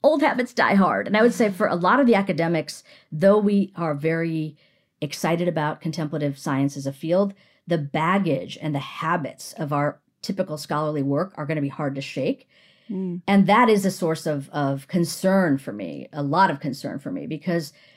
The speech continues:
Speaker 1: I want my students to have a chance. I want the, the, the female scientists in my lab to have every opportunity to be excellent and not be discounted because of their gender or their race or any other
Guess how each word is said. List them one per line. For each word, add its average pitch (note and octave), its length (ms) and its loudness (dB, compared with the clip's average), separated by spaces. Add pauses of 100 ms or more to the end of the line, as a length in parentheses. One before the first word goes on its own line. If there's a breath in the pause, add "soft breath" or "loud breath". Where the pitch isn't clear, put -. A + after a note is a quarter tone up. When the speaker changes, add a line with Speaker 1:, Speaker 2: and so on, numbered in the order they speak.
(340 soft breath)
Speaker 1:
I G3 100 4
want A3+ 240 4
my A3+ 120 2
students A#3 360 2
to A3+ 80 0
have G3 60 2
a F#3+ 40 0
chance. G3 380 0
I F#3 40 0
want F3+ 240 -2
the, E3 120 -4 (100)
the, D3+ 520 -2
the C#3 240 -4 (160)
female G3+ 300 4
scientists F#3+ 460 -2
in F3 80 -4
my F3 100 -2
lab E3+ 360 0
to E3 80 -6
have D#3 300 -6
every G#3 340 4
opportunity D#3 560 -2
to D3 140 -10
be D3 340 -4 (340 soft breath)
excellent D3+ 560 -2
and D#3 180 -2
not D#3+ 260 -2
be D#3 100 -2
discounted C#3+ 680 -2
because D3+ 340 -8
of D#3+ 100 -8
their F3+ 120 0
gender F3 540 0
or D#3+ 340 -2 (380 soft breath)
their E3+ 120 0
race D#3 480 2
or D3 280 -2
any A#3+ 140 6
other A3+ 300 2